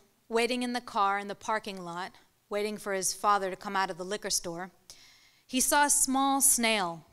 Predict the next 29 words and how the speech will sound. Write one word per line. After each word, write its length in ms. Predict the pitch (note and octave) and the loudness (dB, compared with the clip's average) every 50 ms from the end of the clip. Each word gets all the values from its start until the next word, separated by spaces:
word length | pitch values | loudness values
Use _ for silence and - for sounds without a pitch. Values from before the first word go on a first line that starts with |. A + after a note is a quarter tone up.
| _ - | _ -10
climbing 440 | - A#3 G#3+ G#3+ G#3+ G#3+ G#3 G#3 | -2 0 0 0 2 0 -2 -2
up 120 | G#3 G3+ - | -2 -4 -4
his 160 | G3+ F3 E3+ | -6 -6 -6
window. 460 | E3+ G3 G3 G3 F3 E3+ - - - _ _ _ _ _ _ _ _ _ _ _ _ _ _ _ _ _ _ _ _ _ _ - | -6 -6 -6 -6 -8 -12 -14 -16 -20 _ _ _ _ _ _ _ _ _ _ _ _ _ _ _ _ _ _ _ _ _ _ -2
That 180 | A3+ A3+ A#3 - | 0 0 4 4
snail 460 | - - - A#3+ A#3+ A#3+ A#3+ A#3+ A#3 | 4 4 4 2 0 0 0 0 0
had 160 | A3 G#3+ G3 F3 F3 - _ _ - | 0 -2 -2 -4 -6 -20 _ _ -8
been 180 | G#3+ A3 A3+ | -6 -4 -2
there 160 | G#3+ G3+ G3 | -2 -2 -2
all 260 | G#3 G#3 A3 A3 A#3 A3+ | -2 0 0 0 0 0
day. 580 | F3+ F#3 G3 G3+ A3 G#3+ F#3 F#3 G3 G3 - _ _ _ _ _ _ _ _ _ _ _ _ _ _ _ _ - | 0 0 0 2 2 0 -4 -8 -12 -18 -20 _ _ _ _ _ _ _ _ _ _ _ _ _ _ _ _ -18
It 100 | A#3+ A3+ | -12 -6
looked 240 | A#3+ B3 A#3+ - | -6 -6 -4 -2
like 320 | B3 A3+ A3+ A3 A3+ - - | -4 -2 -2 -4 -6 -12 -10
it 200 | - A#3+ A#3+ - | -8 -8 -4 -2
took 200 | - C4 A#3 - | -2 -4 -4 -6
the 80 | A3+ A#3+ | -6 -2
snail 560 | - - - A3+ A3+ A3+ A3+ A3 A3 G#3+ - - _ - | -2 0 0 0 -2 0 2 2 0 0 -2 -8 _ -10
probably 300 | - A3 A#3+ B3 B3 B3+ | -2 0 0 2 2 0
the 140 | A#3 A#3 G#3 | -2 -2 -2
whole 220 | - A#3+ A3+ A#3 | 0 0 -2 0
day 280 | G3 F3 A3 A#3 C4+ C4+ | 0 0 2 2 2 2
to 80 | A3 G3+ | 0 -2
reach 300 | F#3+ G#3+ G#3+ - - - | -2 -2 -4 -4 -6 -6
the 80 | G3+ | -6
top 260 | - - G#3+ G3+ G3+ | -2 2 2 2 2
of 140 | G3+ F#3 E3+ | 0 -10 -6
the 80 | F#3+ F#3 | -4 -4
window. 520 | F#3 G#3 A3 G#3 F#3 F3 F3 F3+ F#3+ F3 | -2 -2 -4 -4 -4 -6 -6 -8 -12 -16